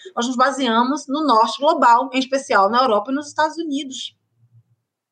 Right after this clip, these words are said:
Então, eu tenho citado muito a, a, o filósofo sul-africano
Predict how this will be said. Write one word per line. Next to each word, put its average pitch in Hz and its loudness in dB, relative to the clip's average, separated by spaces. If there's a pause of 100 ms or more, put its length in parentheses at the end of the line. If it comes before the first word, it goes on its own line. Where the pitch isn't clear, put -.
(680)
Então, 302 4
eu 285 4
tenho 294 0
citado 285 0
muito 233 2
a, 202 4
a, 190 2
o 196 -8
filósofo 208 -4
sul-africano 202 -6